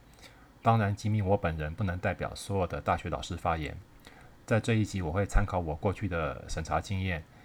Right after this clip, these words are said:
以及和同事们讨论的情况，来和大家做一个简单的分享。除了听我的分享之外，也非常建议各位有兴趣的同学们可以多去搜集其他老师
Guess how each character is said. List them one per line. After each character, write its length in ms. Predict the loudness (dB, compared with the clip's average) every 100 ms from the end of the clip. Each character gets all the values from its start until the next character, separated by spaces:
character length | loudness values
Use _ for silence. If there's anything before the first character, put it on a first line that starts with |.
| -12
以 80 | -4
及 180 | -2 2
和 260 | 4 4 2
同 240 | 0 0 -2
事 220 | -2 -2
们 180 | -2 -2
讨 160 | -2
论 180 | 0 -2
的 240 | -2 -4 -6
情 240 | -10 -8
况， 240 | -2 -2 -2 -14 -20 -18 -4
来 100 | 0
和 160 | 0
大 140 | 2 2
家 140 | 2
做 200 | 2 0
一 120 | 0
个 120 | -2 -4
简 220 | -4 -2
单 160 | -2
的 80 | -2
分 220 | -4 -6
享。 160 | -6 -10 -14 -20 -20 -20 -20 -20 -20 -14
除 180 | -4 0
了 80 | 2
听 160 | 2 0
我 100 | 0
的 80 | 0
分 180 | -2
享 200 | -2 -4
之 160 | -4 0
外， 200 | 0 -2 -6 -20 -10
也 160 | -4 -4
非 180 | 0 0
常 220 | 0 -2
建 220 | 0 0
议 60 | 0
各 180 | 0 2
位 240 | 2 0
有 160 | -2 -2
兴 160 | -2
趣 140 | -2 -2
的 80 | 0
同 180 | -2
学 160 | -2 -4
们 180 | -4 -6
可 120 | -4
以 180 | -4 -4
多 220 | -2 0
去 240 | 0 0 -2
搜 240 | 0 0
集 240 | -2 -6 -10
其 220 | -8 0
他 140 | 2
老 180 | 2 -2
师 260 | -6 -8